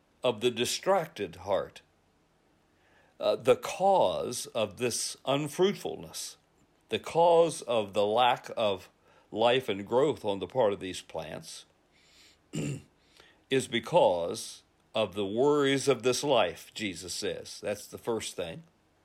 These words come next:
Uh, let's call that insecurity.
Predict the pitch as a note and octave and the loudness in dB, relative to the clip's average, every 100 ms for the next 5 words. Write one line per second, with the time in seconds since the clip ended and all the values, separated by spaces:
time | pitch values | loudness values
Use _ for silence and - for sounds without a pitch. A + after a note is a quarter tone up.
0 | _ _ _ _ _ _ _ G#2 G2 A#2 | _ _ _ _ _ _ _ -6 0 0
1 | - - B2+ A#2 A2+ G#2+ C3 C3 - A2+ | 0 2 4 6 6 4 2 -2 -4 -4
2 | B2+ B2 G#2+ E2 | 0 0 0 -4